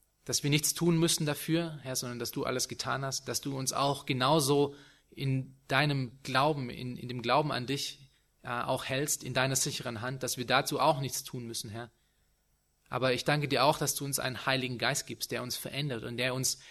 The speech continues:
immer wieder danach, ähm, bringt, dass wir danach suchen, wie ähnlich sind wir Jesus Christus, Herr. Hilf uns, mehr und mehr so wie du zu werden. Hilf uns durch deinen Geist, Herr,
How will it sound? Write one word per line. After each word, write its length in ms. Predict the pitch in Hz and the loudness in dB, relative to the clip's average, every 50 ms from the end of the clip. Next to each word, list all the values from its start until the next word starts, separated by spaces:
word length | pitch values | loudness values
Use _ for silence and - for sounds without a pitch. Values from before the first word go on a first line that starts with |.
| - - _ _ | -20 -20 _ _
immer 300 | - 170 170 165 151 131 | 2 2 4 4 2 2
wieder 240 | 143 156 147 147 131 | 0 0 2 0 0
danach, 400 | 131 127 127 127 123 - - - | 0 0 0 0 -2 -2 -4 -6
ähm, 260 | 117 120 120 120 117 - _ _ _ _ _ | -8 -8 -8 -8 -12 -14 _ _ _ _ _
bringt, 440 | - - 147 147 156 - - - - | -6 0 0 2 2 0 -2 -2 -4
dass 180 | 131 123 - - | -2 -2 -2 0
wir 240 | 131 127 123 120 123 - - _ _ _ _ | 0 0 0 0 -2 -6 -18 _ _ _ _
danach 260 | - 135 123 127 127 - | -6 -2 -2 0 0 0
suchen, 580 | - - 160 170 156 160 147 135 127 120 117 | 2 2 2 0 0 0 -2 -4 -4 -4 -4
wie 280 | 127 147 160 170 170 - | -4 -2 -2 0 -2 0
ähnlich 420 | 147 156 170 180 170 156 147 - | 0 2 2 2 2 2 0 0
sind 220 | - 175 170 165 139 | 0 0 0 0 0
wir 60 | 131 | -2
Jesus 260 | 127 139 143 135 123 | -2 -2 -2 -2 -4
Christus, 480 | - - - 143 - - - 120 - - | -6 -6 -6 -6 -6 -8 -8 -10 -12 -14
Herr. 180 | 123 120 113 - _ _ _ _ _ _ _ _ _ _ _ _ _ _ _ - - | -14 -16 -18 -20 _ _ _ _ _ _ _ _ _ _ _ _ _ _ _ -14 -8
Hilf 300 | - 147 143 143 - - | -2 0 0 0 0 0
uns, 340 | 147 143 139 - - - - - - - _ _ _ | -2 0 0 -2 -2 -4 -6 -14 -20 -20 _ _ _
mehr 300 | - 127 131 143 143 143 | -2 2 2 2 2 2
und 160 | 143 135 123 120 | 0 -4 -4 -2
mehr 220 | 123 127 131 131 | 0 0 0 0
so 180 | 131 - 135 123 | 0 -2 -4 -4
wie 60 | 117 | -4
du 140 | 117 135 147 | -6 -6 -4
zu 200 | - - 139 127 | -4 -4 -4 -2
werden. 240 | 131 131 135 131 | -2 -4 -4 -4
Hilf 220 | 117 104 135 143 139 | -6 -6 -6 -4 -4
uns 140 | 151 127 - | -2 -2 -2
durch 140 | 135 - | -2 -2
deinen 220 | - 127 117 113 113 | -2 -4 -4 -2 0
Geist, 360 | 120 120 135 139 139 - - | 0 2 2 2 0 -2 -2
Herr, 240 | 135 127 127 123 | -2 -4 -4 -6